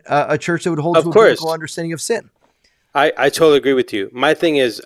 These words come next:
Speaker 2: I think it could get the ball rolling, though. My, I'm only advocating. This is my only thing that I'm
Speaker 1: Sure.
Speaker 2: arguing for. I am not arguing to use it, and I'm not arguing that I advocate for it writing your sermons.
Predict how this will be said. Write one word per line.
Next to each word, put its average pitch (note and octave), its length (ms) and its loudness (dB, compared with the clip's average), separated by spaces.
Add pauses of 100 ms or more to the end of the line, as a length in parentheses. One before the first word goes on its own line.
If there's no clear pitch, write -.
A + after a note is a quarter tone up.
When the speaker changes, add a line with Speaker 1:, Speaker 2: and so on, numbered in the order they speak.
Speaker 2:
I B2+ 140 -2
think D3+ 240 -2
it C3 120 -2
could A#2 140 -20
get C3+ 260 0
the A#2+ 80 -6
ball A#2 260 2
rolling, G#2+ 360 -2
though. G2 260 -4 (920)
My, C#3 260 -2 (200)
I'm F3 300 0
only F3+ 520 2
advocating. C3 680 -6 (120)
This C#3 180 -6
is C#3 100 -10
my C3 260 -4
only D3+ 300 0
thing D3 280 -4
that B2+ 140 0
I'm A#2+ 120 0
Speaker 1:
Sure. C3 100 2
Speaker 2:
arguing G#2+ 360 -2
for. G#2 360 -6 (420)
I C#3 140 0
am D3 200 -2
not D#3 240 2
arguing D3 480 2 (200)
to B2+ 140 -4
use A#2+ 300 -4
it, - 180 -8 (540)
and C#3 180 -2
I'm C3 160 0
not C#3 260 0
arguing C3 520 2
that A#2+ 140 2
I A#2 100 0
advocate B2 680 -4
for B2+ 140 -2
it A#2 140 0
writing A#2 340 -2
your A2+ 140 -2
sermons. G#2 600 -8